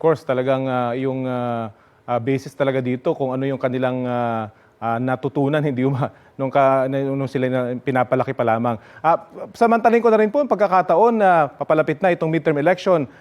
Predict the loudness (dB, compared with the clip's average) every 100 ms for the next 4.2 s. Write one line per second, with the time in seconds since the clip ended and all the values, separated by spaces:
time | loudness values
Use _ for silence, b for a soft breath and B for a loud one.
0 | B 2 2 4 2 2 0 0 2 2
1 | 0 -2 0 0 0 2 2 0 -2 -4
2 | -2 2 0 0 -2 0 0 0 -2 -2
3 | -2 0 -2 -4 -2 -2 0 0 0 0
4 | -2